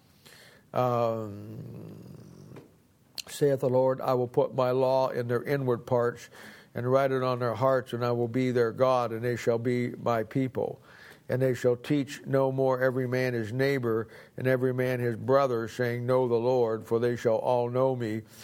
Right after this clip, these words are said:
for the least of them unto the greatest of them, uh, saith the Lord, for I will forgive their iniquity, and I will remember no more." Now that is a great concept there that I want you to mark in your Bible. And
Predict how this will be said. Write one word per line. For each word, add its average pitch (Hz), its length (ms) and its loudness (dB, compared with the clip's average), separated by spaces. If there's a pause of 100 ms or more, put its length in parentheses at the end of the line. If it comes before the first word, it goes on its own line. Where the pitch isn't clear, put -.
(240)
for 127 200 2
the 120 120 2
least 131 300 -2
of 123 80 2
them 127 200 2
unto 120 160 -2
the 113 120 -2
greatest 120 560 0
of 110 140 -2
them, 117 340 -2 (380)
uh, 117 340 0
saith 123 320 2
the 120 80 2
Lord, 117 300 0
for 117 180 2
I 120 60 2
will 113 160 -4
forgive 120 360 0
their 117 200 0
iniquity, 117 500 -2
and 110 80 0
I 110 60 2
will 113 80 -2
remember 113 400 -2
no 107 160 -4
more." 113 320 2
Now 117 140 -2
that 156 200 2
is 143 160 0
a 123 60 -4
great 131 320 2 (640)
concept 139 640 2
there 127 280 2
that 123 160 -2
I 120 60 2
want 127 320 0
you 131 80 0
to 120 80 2
mark 127 320 0
in 123 100 -2
your 113 140 -4
Bible. 127 640 2 (240)
And 117 200 -6